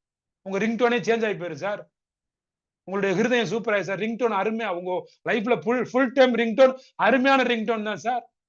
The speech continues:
வாழ்க்கை அற்புதமா இருக்கும். மைண்ட் எப்பவுமே ஆக்டிவா இருக்கும் சார். மைண்ட் ஆக்டிவா இருக்கும். மிக பிரம்மாண்டமா, மிகச்சிறப்பா செயல்படுவீங்களே. அற்புதமா இருக்க முடியுமே. மொத்தம் இந்த பயிற்சி உங்களுக்கு, இந்த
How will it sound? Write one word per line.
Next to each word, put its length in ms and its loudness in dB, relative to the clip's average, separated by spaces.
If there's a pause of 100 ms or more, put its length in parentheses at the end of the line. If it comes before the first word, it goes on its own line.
(380)
வாழ்க்கை 320 4
அற்புதமா 420 -2
இருக்கும். 240 -8
மைண்ட் 280 -4
எப்பவுமே 280 -4
ஆக்டிவா 240 -8
இருக்கும் 240 -12
சார். 160 -10 (1300)
மைண்ட் 280 0
ஆக்டிவா 280 -2
இருக்கும். 260 -10 (680)
மிக 200 6
பிரம்மாண்டமா, 560 2
மிகச்சிறப்பா 520 4
செயல்படுவீங்களே. 540 -4 (680)
அற்புதமா 420 0
இருக்க 200 -6
முடியுமே. 300 -2 (1300)
மொத்தம் 280 2
இந்த 160 4
பயிற்சி 340 2
உங்களுக்கு, 380 -2 (880)
இந்த 80 -8